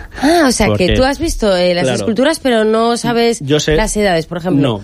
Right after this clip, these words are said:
Speaker 1: Yo qué sé.
Speaker 2: Nosotros solo
Speaker 1: Carla, diez años.
Speaker 2: No, solo exponemos la, la obra, el título de la obra y el nombre.
Speaker 1: Ah.
Speaker 2: Claro, y con eso pasa el jurado a, a deliberar, claro, porque hay que tener en cuenta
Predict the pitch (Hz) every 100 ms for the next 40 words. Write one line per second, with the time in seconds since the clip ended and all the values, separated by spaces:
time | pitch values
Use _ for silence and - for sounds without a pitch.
0 | - 156 131 147 143 139 123 120 147 156
1 | 240 226 175 160 160 180 202 156 135 135
2 | - 117 98 143 139 135 117 107 104 110
3 | 104 104 104 110 - 117 135 175 226 -
4 | - - - 123 104 117 120 123 131 147
5 | 180 208 233 - - 120 104 104 104 95
6 | 87 - - - - - - - - 208
7 | 226 269 262 127 95 87 113 120 107 113
8 | 123 151 175 208 - 101 104 - 107 107
9 | 117 117 101 95 90 92 113 - - -
10 | - 117 104 98 95 95 98 123 107 113
11 | 120 104 98 98 98 107 104 107 107 120
12 | 101